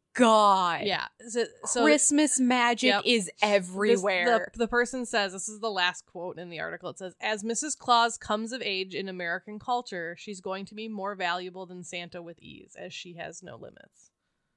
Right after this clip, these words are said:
Speaker 1: I love that. Well, because it's, Missus Claus has been just such a background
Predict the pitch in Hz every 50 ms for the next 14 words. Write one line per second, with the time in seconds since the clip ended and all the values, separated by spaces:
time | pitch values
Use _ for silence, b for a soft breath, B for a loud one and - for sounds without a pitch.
0 | _ _ _ _ _ _ - - - - - 233 254 254 233 233 233 233 240 254
1 | 285 330 339 330 311 311 330 294 262 233 202 - b b b b - 349 349 359
2 | 339 - - 359 349 320 262 233 - _ - - - - - - - - 285 -
3 | - 262 294 311 - - 285 - - - 269 254 254 254 277 - - 269 220 214
4 | 220 233 226 226 233 226 240 226 - - 240 226 - 240 214 180 - 202 202 208
5 | 214 - - 233 208 196 202 185